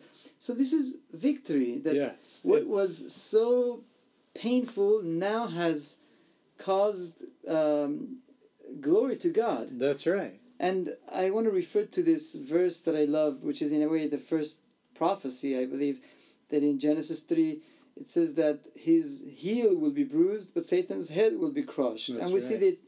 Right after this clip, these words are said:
Speaker 1: we see this, uh, in the cross. On the cross,
Speaker 2: Mm-hmm.
Speaker 1: a heel is bruised, <laughs> that's Jesus, but through the cross, Satan's head is, uh,
Speaker 2: A
Speaker 1: crushed.
Speaker 2: greater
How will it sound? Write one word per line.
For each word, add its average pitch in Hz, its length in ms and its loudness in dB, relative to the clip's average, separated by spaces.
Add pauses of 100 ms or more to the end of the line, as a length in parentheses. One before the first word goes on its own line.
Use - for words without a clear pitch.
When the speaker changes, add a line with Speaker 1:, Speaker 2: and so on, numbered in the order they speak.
(160)
Speaker 1:
we 175 80 2
see 196 220 -4
this, - 720 -2
uh, - 200 -8 (100)
in 165 100 -2
the 160 80 0
cross. 160 500 0
On 151 120 -4
the 151 80 -6
cross, 170 380 -2 (100)
Speaker 2:
Mm-hmm. 107 240 -16 (320)
Speaker 1:
a - 80 -4
heel 180 220 0
is 151 140 4
bruised, 160 420 0 (140)
<laughs> 160 120 -8
that's - 240 -6
Jesus, 190 420 0 (260)
but 180 160 -2
through 254 360 2
the 185 120 -6
cross, 180 640 -2 (400)
Satan's 180 380 0
head 180 140 2
is, 139 220 -2 (220)
uh, 127 360 -2
Speaker 2:
A 123 120 -4
Speaker 1:
crushed. 135 200 2
Speaker 2:
greater 143 320 4